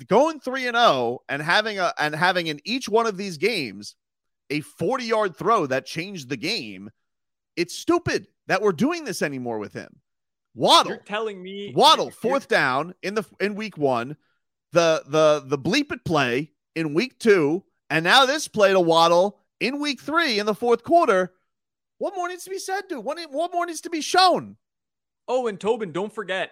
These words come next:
Speaker 2: before he hit Waddle week one for the touchdown late, uh, late in that first half, it was a third and twenty-one, and he hit Cedric Wilson to make up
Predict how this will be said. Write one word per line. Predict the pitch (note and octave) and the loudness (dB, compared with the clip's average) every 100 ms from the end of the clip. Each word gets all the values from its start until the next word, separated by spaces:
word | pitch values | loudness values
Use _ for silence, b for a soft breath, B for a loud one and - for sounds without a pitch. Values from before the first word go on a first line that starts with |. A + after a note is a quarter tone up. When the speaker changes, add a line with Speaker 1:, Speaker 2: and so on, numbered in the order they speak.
| _ D#3+ | _ -18
Speaker 2:
before | E3+ _ G3 A#3 F#3+ | -18 _ -2 -2 -2
he | G3 | -4
hit | F#3+ D#3 | -6 -6
Waddle | C3 D3 F3 F#3 C#3+ | -4 -2 -2 -4 -8
week | E3 - | -12 -6
one | C#3 D#3 F3+ F3+ - _ | -2 -2 -4 -12 -18 _
for | - E3+ F3 | -8 -4 -4
the | E3+ | -4
touchdown | F3 F3 - F3+ F3+ F3 - | -4 -6 -4 -6 -6 -10 -12
late, | C#3 E3+ - | -8 -8 -8
uh, | C#3+ C#3 C3+ | -6 -2 -2
late | C#3 E3+ | -2 -4
in | E3 | -4
that | D#3 D#3 | -8 -6
first | E3 D#3+ - | -8 -10 -4
half, | D#3 F3 - _ _ _ | -2 -2 -6 _ _ _
it | G3+ G#3+ | -2 2
was | A3 F#3 | 0 0
a | |
third | - - G#3 G#3 G#3 - | -8 -4 -2 0 -2 -6
and | E3 D3+ | -12 -12
twenty-one, | D#3+ F3 D#3 C#3+ E3 C#3 B2+ - | -12 -12 -8 -6 -4 -6 -10 -12
and | C#3+ | -12
he | D#3+ | -10
hit | C#3 - | -12 -12
Cedric | - F3+ E3 E3+ - | -8 -6 -6 -10 -6
Wilson | F3 E3+ D#3 C#3+ | -6 -6 -10 -10
to | C3+ | -10
make | B2+ D3+ D#3 | -6 -6 -4
up | E3+ D#3 | -2 -4